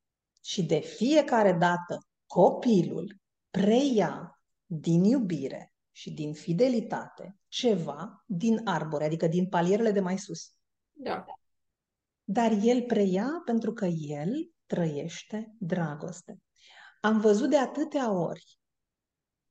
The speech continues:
Speaker 1: situații în care vin pe persoane care spun, „Eu, eu, cu tata? Eu niciodată nu vreau să-l mai văd pe tata în viața vieților mele”, de-alea, situații în care niciodată, never ever.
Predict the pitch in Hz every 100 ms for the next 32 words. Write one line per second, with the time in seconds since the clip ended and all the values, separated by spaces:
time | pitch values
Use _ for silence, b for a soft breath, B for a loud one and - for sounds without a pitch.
0 | _ - 208 202 202 190 190 180 170 180
1 | 170 165 160 214 208 202 175 175 175 175
2 | - 202 170 170 170 170 - 202 180 170
3 | 277 349 - 156 - 311 226 - - -
4 | 147 220 294 - 165 156 143 160 240 233
5 | - 170 170 208 196 175 175 165 185 170
6 | 185 202 180 202 180 170 180 220 208 -
7 | 202 202 240 220 - 208 233 269 269 202
8 | 175 254 180 - 175 190 202 247 240 240
9 | 233 233 214 226 277 - 254 226 269 269
10 | 247 254 240 240 165 170